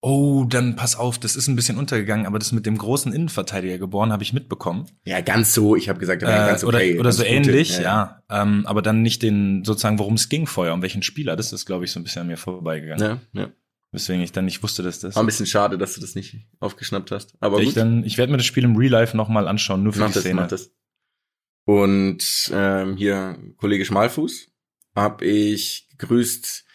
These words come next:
Speaker 2: bisschen kurz vor Ende, als es dann darauf hinauslief, dass Sevilla gewinnen wird, hab ich Sevilla als Kultclub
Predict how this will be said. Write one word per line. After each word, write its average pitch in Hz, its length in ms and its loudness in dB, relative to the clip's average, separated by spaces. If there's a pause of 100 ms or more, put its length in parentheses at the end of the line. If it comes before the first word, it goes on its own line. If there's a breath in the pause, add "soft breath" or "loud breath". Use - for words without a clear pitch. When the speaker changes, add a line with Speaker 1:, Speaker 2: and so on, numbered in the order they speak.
(260 soft breath)
Speaker 2:
bisschen 165 280 2
kurz 165 260 0
vor 117 160 2
Ende, 120 240 4
als 92 220 2
es - 80 -6
dann 98 460 -2
darauf 98 320 2
hinauslief, 110 680 2
dass 98 180 -2
Sevilla 101 280 2
gewinnen 101 280 -2
wird, 107 260 -2 (760 loud breath)
hab 107 140 -2
ich 110 100 -2
Sevilla 120 300 4
als - 280 0
Kultclub - 720 -2